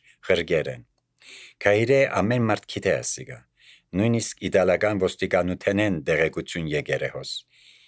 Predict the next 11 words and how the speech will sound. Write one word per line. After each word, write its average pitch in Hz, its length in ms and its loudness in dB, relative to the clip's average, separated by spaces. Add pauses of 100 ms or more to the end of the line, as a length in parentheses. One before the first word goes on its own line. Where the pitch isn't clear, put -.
(140)
և 82 200 2
այստեղի 95 520 0
ոստիկանությունն 90 960 0
ալ 101 160 0 (360)
խուզարկություն 104 840 0
կգադարե 73 540 0
եղեր»։ 67 420 -10 (1300)
Արփյարյան 120 680 4
ուրիշ 110 280 0
տեղեկություններ 110 880 0
ալ 80 260 2